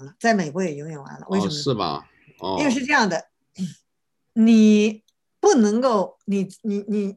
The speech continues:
Speaker 1: 你，你不能，就是在美国你是两党嘛，你必须有一个党，对不对？如果你是
Speaker 2: 对。
Speaker 1: independent，如果夏威夷的所有的共和党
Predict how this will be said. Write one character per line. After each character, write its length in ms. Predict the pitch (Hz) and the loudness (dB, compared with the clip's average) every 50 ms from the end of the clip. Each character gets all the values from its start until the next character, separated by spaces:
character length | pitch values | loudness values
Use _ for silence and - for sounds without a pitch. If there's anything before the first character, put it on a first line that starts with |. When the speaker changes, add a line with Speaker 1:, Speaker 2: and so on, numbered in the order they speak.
| _ - | _ -10
Speaker 1:
你， 240 | 226 196 196 196 - | -8 -8 -8 -6 -6
你 120 | 214 214 202 | -4 -4 -2
不 160 | 190 370 403 | -2 -2 -4
能， 160 | 330 233 214 | -4 -4 -6
就 140 | 185 285 269 | -6 -6 -6
是 100 | 247 247 | -6 -4
在 160 | 240 254 240 | -4 -4 -4
美 180 | 208 190 165 151 | -4 -4 -6 -4
国 120 | 160 202 | -4 -4
你 120 | 220 180 | -4 -4
是 140 | 151 143 220 | -4 -6 -6
两 240 | 214 180 143 151 185 | -6 -6 -6 -6 -6
党 180 | 185 170 135 - | -6 -6 -8 -8
嘛， 60 | 156 | -6
你 140 | 175 208 214 | -4 -4 -2
必 240 | 214 392 403 320 | 0 0 0 0
须 100 | 262 277 | 0 0
有 160 | 277 254 175 151 | 0 -2 -2 -2
一 60 | 170 | -2
个 100 | 214 220 | -2 -2
党， 140 | 180 151 - _ _ _ _ _ _ _ _ _ _ _ _ _ _ _ _ | -2 -4 -12 _ _ _ _ _ _ _ _ _ _ _ _ _ _ _ _
对 100 | - 202 | -8 -8
不 60 | 185 | -8
对？ 240 | 165 175 147 147 _ _ _ _ - | -8 -8 -12 -14 _ _ _ _ -10
如 220 | 247 262 254 285 | -8 -6 -2 0
果 100 | 359 370 | 0 0
你 100 | 302 247 | 2 0
是 100 | 208 - | 0 0
Speaker 2:
对。 80 | - 269 | 0 0
Speaker 1:
independent， 640 | 240 226 220 196 - - 302 320 320 226 160 143 139 _ _ _ _ _ _ _ _ - | 0 0 -2 -2 -4 -6 -4 -4 -4 -4 -4 -6 -10 _ _ _ _ _ _ _ _ -4
如 120 | 247 349 | 0 2
果 120 | 392 392 262 | 4 4 4
夏 260 | 185 - 370 339 320 | 4 4 4 4 4
威 140 | 311 294 262 | 4 2 2
夷 120 | 240 269 | 0 2
的 100 | 285 277 | 2 0
所 220 | - - - 262 330 | 0 0 0 2 2
有 80 | 302 | 2
的 100 | 226 202 | 2 0
共 180 | 190 254 233 202 | 0 0 0 0
和 100 | 202 208 | 0 0
党 180 | 196 151 135 | -2 -2 -4